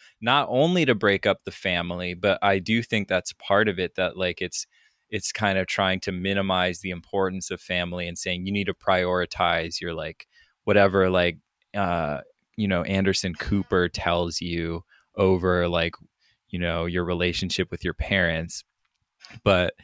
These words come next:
but also just, like, at a bigger level on the society,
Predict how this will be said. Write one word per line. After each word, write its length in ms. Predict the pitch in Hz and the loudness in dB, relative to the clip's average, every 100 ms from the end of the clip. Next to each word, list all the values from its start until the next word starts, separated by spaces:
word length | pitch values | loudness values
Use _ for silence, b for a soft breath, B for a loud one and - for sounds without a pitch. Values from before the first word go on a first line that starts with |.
| B B B _ | B B B _
but 140 | 120 | 4
also 400 | - 120 135 139 | 6 6 6 4
just, 260 | 117 117 - | 6 4 6
like, 180 | 107 101 | 4 6
at 160 | 101 | 4
a 80 | 95 | 4
bigger 440 | 90 101 110 131 | 2 2 4 4
level 500 | 98 92 90 95 92 90 | 6 4 4 4 4 4
on 240 | 95 92 | 0 0
the 100 | 90 | -2
society, 800 | - 98 - 92 110 101 95 | -4 -4 0 2 2 2 -2